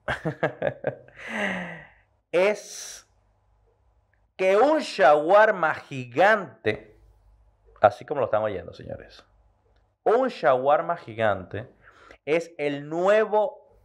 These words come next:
ícono arquitectónico de Nueva York. Así como lo oye.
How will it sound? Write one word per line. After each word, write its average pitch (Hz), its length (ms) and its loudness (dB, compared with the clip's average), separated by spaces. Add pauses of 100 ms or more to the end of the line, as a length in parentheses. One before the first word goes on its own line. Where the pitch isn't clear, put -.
ícono 117 800 -4 (200)
arquitectónico 175 1600 -2
de 127 140 -4
Nueva 101 320 -2
York. 85 460 -10 (1120)
Así 160 760 0 (380)
como 131 360 2
lo 104 160 0
oye. 95 520 -2